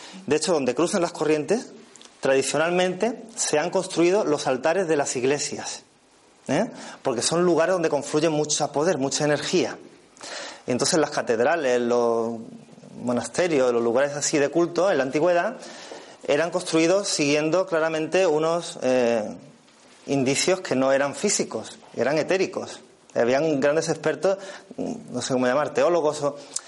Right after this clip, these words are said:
grandes místicos, eran místicos los que, los que decidían dónde se construía una catedral o un monasterio, exactamente. Y esto es como que, mm, que la Iglesia, eh, la institución de la Iglesia Católica, pues,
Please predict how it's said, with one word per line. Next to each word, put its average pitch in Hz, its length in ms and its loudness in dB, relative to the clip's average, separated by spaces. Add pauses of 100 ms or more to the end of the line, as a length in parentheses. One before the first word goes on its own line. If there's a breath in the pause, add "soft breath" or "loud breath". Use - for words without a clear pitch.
(200 loud breath)
grandes 190 300 2
místicos, 127 640 -4 (160)
eran 160 240 0
místicos 135 540 -2
los 120 160 -2
que, 117 200 -4 (260)
los 123 120 -4
que 123 160 -2
decidían 139 720 0 (280 loud breath)
dónde 143 180 2
se 151 100 -2
construía 135 540 2
una 131 280 2
catedral 131 440 2
o 131 60 2
un 127 220 0
monasterio, 123 800 0 (160)
exactamente. 110 680 -8 (480 loud breath)
Y 127 120 2
esto 127 380 0
es - 180 -2
como 165 320 -2
que, 139 300 2
mm, 131 380 0 (180)
que - 100 0
la 120 100 4
Iglesia, 170 640 0
eh, 113 160 2
la 110 100 -2
institución 156 720 2
de 156 60 4
la 156 60 4
Iglesia 156 200 0
Católica, 170 320 2
pues, 143 160 0